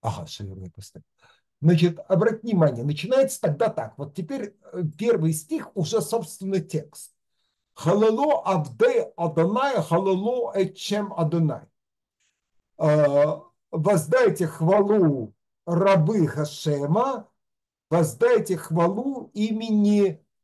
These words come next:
Хашема». Это произносит ведущий. Почему я утверждаю, что это произносит ведущий? Потому что вот второй стих —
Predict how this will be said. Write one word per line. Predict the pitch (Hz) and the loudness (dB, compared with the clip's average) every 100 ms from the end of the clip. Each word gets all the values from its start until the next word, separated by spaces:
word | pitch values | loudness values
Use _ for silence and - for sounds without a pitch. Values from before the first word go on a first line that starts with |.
| _ _ _ - | _ _ _ -8
Хашема». | 156 190 - 170 113 76 - _ _ _ _ _ _ _ _ _ _ _ _ _ _ _ _ _ _ _ _ _ _ _ _ _ _ _ - | -4 -2 -2 -2 -2 -8 -18 _ _ _ _ _ _ _ _ _ _ _ _ _ _ _ _ _ _ _ _ _ _ _ _ _ _ _ -2
Это | 277 294 - 247 | 0 0 0 0
произносит | 170 220 214 156 175 254 - 233 143 | 2 0 0 -2 -2 -2 0 -2 0
ведущий. | 160 160 190 - - 98 - _ _ _ _ _ - | 0 0 0 -4 -10 -14 -20 _ _ _ _ _ -4
Почему | 180 156 185 202 254 269 - - | -2 -2 -2 0 -2 -4 -6 -8
я | 156 185 | -2 0
утверждаю, | 190 151 156 156 139 202 170 135 | 0 -2 -4 -4 -2 -2 0 -2
что | - | -6
это | 160 - | -10 -8
произносит | 147 151 151 151 143 | -10 -4 -4 -6 -8
ведущий? | 160 262 233 - 214 - _ _ _ | -6 -6 -8 -8 -10 -10 _ _ _
Потому | - 160 175 208 | -4 -2 -2 -2
что | 165 214 | -4 -2
вот | 180 214 214 | 0 0 -2
второй | - 190 196 277 277 | -4 0 2 0 -4
стих — | 160 - - 196 156 107 - - | -8 -14 -14 -10 -10 -12 -16 -20